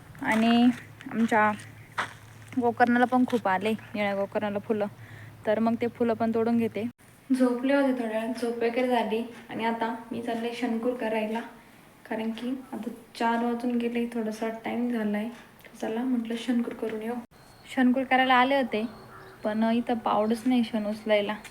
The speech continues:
एक पप्पानी नेले वावरात आणि एक पावडं कोणी नेले काय माहीत. मग ही गव्हाण वगैरे साफ केली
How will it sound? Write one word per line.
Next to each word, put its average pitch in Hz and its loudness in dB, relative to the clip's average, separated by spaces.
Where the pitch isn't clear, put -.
एक 214 -6
पप्पानी 240 2
नेले 233 4
वावरात 196 0
आणि 214 -2
एक 214 -4
पावडं 220 4
कोणी 240 2
नेले 214 2
काय 220 0
माहीत. 233 4
मग 262 4
ही 240 6
गव्हाण 247 12
वगैरे 240 12
साफ 240 8
केली 240 10